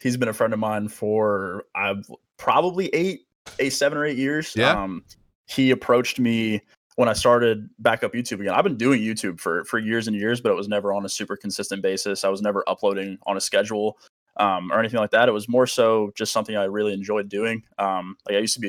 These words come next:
Speaker 1: a YouTube sniper. I uploaded montages and stuff like that.
Speaker 2: Really?
Speaker 1: So I've been ar-, I've been around the block.
Speaker 2: Wait, how long?
Speaker 1: I've been
Speaker 2: When,
Speaker 1: here
Speaker 2: when, when were you sniping? Modern Warfare two?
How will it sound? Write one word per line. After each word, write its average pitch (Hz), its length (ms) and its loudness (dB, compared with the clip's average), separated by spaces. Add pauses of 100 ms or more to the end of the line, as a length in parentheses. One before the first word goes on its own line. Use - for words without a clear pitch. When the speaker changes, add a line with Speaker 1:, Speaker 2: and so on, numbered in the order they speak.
(120)
Speaker 1:
a 113 60 -2
YouTube 110 180 -6
sniper. 110 420 2
I 98 100 2
uploaded 98 280 -4
montages 98 480 -2
and 98 80 -14
stuff - 220 -2
like 98 140 -4
that. 101 260 2
Speaker 2:
Really? 123 440 0
Speaker 1:
So 147 120 6
I've 175 80 6
been 202 80 8
ar-, 151 200 6
I've 123 120 -2
been 220 100 8
around 180 200 8
the 131 80 0
block. 117 240 6
Speaker 2:
Wait, 143 160 4
how 156 160 6
long? 151 180 6
Speaker 1:
I've 123 60 4
been 170 120 4
Speaker 2:
When, 160 140 6
Speaker 1:
here - 80 -10
Speaker 2:
when, 147 240 2
when 147 160 -2
were 147 80 0
you 139 100 0
sniping? 123 300 0
Modern 127 140 2
Warfare 131 180 0
two? 190 260 0